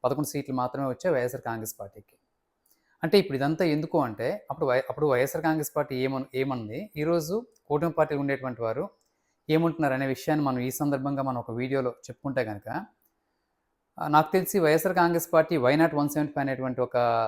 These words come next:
స్లోగన్‌ని మరీ ముఖ్యంగా కుప్పం ఎలక్షన్స్ ఏదైతే జరిగాయో, లోకల్ బాడీ ఎలక్షన్స్ వీళ్ళు క్లీన్ స్వీప్ చేసిన తర్వాత అప్పటి నుంచి అనుకుంటా "Why not one seventy-five,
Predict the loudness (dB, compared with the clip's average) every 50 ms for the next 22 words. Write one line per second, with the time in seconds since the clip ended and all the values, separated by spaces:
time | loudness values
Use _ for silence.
0 | -2 -6 -8 -4 2 2 4 4 4 0 -2 -4 -6 -10 -12 -12 _ _ _ _
1 | _ _ _ _ _ _ _ -2 0 0 0 0 -2 -4 -4 -2 0 2 2 2
2 | 2 0 -2 -8 _ _ _ _ _ _ _ _ _ _ _ _ _ _ _ _
3 | _ _ _ _ _ _ -6 -6 -2 0 0 0 0 -2 -2 0 0 0 0 -2
4 | -4 -2 0 0 2 2 2 0 0 0 0 2 2 2 2 2 2 2 2 2
5 | 2 2 2 2 0 0 2 2 2 2 2 0 0 2 2 2 2 0 -2 -6
6 | -12 -12 -12 -12 -12 -14 -16 _ -12 -12 -12 -6 -2 -2 0 0 0 -4 -6 -4
7 | -6 -6 -6 -6 -8 -6 -6 -4 -6 -6 -4 -6 -6 -6 -8 _ _ _ _ _
8 | _ _ _ _ _ _ _ _ _ _ _ _ _ _ 0 2 2 2 2 2
9 | 0 0 0 -2 -2 -4 -6 -6 -6 -8 -2 0 2 4 4 4 2 2 0 -2
10 | -2 -2 -2 -2 -4 -2 -2 -2 -2 -2